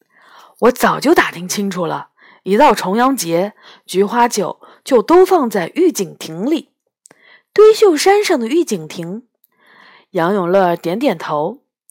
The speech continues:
“那可是故宫里位置最高的亭子了。”说是亭子，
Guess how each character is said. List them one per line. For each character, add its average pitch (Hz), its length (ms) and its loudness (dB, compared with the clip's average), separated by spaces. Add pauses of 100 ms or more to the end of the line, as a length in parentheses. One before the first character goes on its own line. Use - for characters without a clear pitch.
(480)
“那 330 480 2
可 202 220 -2
是 226 140 0
故 254 200 4
宫 247 320 2
里 180 240 0
位 277 240 0
置 254 220 -4
最 359 240 2
高 392 140 4 (120)
的 320 120 0
亭 175 280 -10
子 170 140 -4
了。” 156 320 -2 (1120)
说 453 240 4
是 349 140 0
亭 170 440 -6
子， 262 380 0